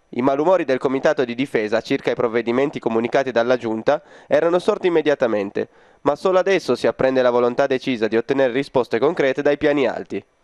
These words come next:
I sindaci del distretto sanitario e i rappresentanti del comitato difesa del Cebano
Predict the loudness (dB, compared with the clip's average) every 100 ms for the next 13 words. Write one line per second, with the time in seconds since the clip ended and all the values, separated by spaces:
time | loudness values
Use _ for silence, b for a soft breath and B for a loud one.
0 | _ _ -12 -2 0 0 0 -2 -2 -2
1 | -2 0 0 0 0 2 0 2 0 0
2 | 0 -2 -6 0 -2 0 -2 -2 -2 -2
3 | -2 -2 -2 -4 -4 -2 -2 -4 -2 -2
4 | 0 0 -2